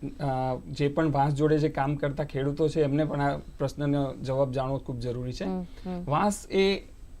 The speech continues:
Speaker 1: એક ઘાસ છે,
Speaker 2: હમ,
Speaker 1: એટલે
Speaker 2: હમ.
Speaker 1: ગ્રામીની ફેમિલીનું છે.
Speaker 2: હમ, હમ.
Speaker 1: હવે તમે જવા-, તમને ખ્યાલ હશે કે કોઈ પણ ઘાસ હોય,
Speaker 2: હમ.
Speaker 1: એનો જ્યારે ઉગાવો થાય તો
Speaker 2: હમ.
Speaker 1: બીજથી થાય
Speaker 2: હમ.
Speaker 1: અને એનો અંત છે પણ જ્યારે બીજ આવે ત્યારે થાય.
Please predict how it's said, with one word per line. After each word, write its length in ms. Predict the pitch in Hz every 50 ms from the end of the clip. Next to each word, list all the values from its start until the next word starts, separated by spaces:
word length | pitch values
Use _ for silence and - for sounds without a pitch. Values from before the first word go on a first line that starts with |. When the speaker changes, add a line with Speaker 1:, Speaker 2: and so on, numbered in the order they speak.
| - -
Speaker 1:
એક 380 | 160 170 165 151 131 123 -
ઘાસ 500 | - 143 139 147 165 175 - - - - - - - - - - - - - -
છે, 280 | - - 127 120 117 120
Speaker 2:
હમ, 300 | 120 - 214 208 190 175
Speaker 1:
એટલે 160 | 143 143 151 160
Speaker 2:
હમ. 80 | 147
Speaker 1:
ગ્રામીની 400 | 135 151 156 156 175 180 180 170
ફેમિલીનું 520 | - 156 131 127 123 120 120 117 117 123 196
છે. 400 | 202 196 190 175 175 - - 190
Speaker 2:
હમ, 120 | 190 185
હમ. 60 | 180 175
Speaker 1:
હવે 100 | 151 160
તમે 200 | 175 185 190 175
જવા-, 440 | 170 170 180 170 - 160 - -
તમને 260 | - 160 165 175 185 170
ખ્યાલ 300 | - - 180 180 175 160
હશે 160 | 147 - 156
કે 120 | 151 160
કોઈ 200 | 147 - 175 175
પણ 280 | 175 175 196 190 190 165
ઘાસ 400 | 131 143 151 160 180 170 - -
હોય, 220 | 143 127 - 139 - - -
Speaker 2:
હમ. 160 | 202 202 190 185 - - - -
Speaker 1:
એનો 420 | - 160 175 196 208 208 208 - - - -
જ્યારે 260 | 156 147 170 175 180
ઉગાવો 420 | 180 160 160 147 165 185 196 208 202
થાય 260 | - 170 156 143 143
તો 140 | 143 - 165
Speaker 2:
હમ. 60 | 160
Speaker 1:
બીજથી 380 | 170 185 180 156 - - 160 139
થાય 240 | - 139 147 - - - - - - 220
Speaker 2:
હમ. 260 | 220 208 202 185 165
Speaker 1:
અને 160 | 156 160 170
એનો 180 | 175 175 180 180
અંત 320 | 180 170 180 214 220 -
છે 220 | 226 - - 208 202
પણ 240 | 185 196 196 190 190
જ્યારે 260 | 165 185 175 180 180
બીજ 280 | 160 170 180 180 160
આવે 200 | 170 160 151 151
ત્યારે 240 | 143 143 139 127 127
થાય. 280 | 123 - 143 - -